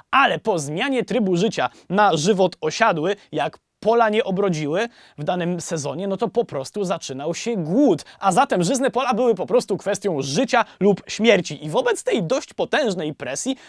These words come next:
nasi dawni przodkowie zaczęli kombinować, jak tutaj przymusić naturę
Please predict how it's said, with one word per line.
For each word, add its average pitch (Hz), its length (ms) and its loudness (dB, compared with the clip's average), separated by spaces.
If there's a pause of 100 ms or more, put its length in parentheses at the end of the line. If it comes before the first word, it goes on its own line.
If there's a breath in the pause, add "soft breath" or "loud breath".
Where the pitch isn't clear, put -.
nasi 262 340 -2
dawni 233 440 -2
przodkowie 190 440 -6
zaczęli 175 460 -8
kombinować, 269 640 -4
jak 233 140 -6
tutaj 247 240 -2
przymusić 214 720 -4
naturę 202 480 -2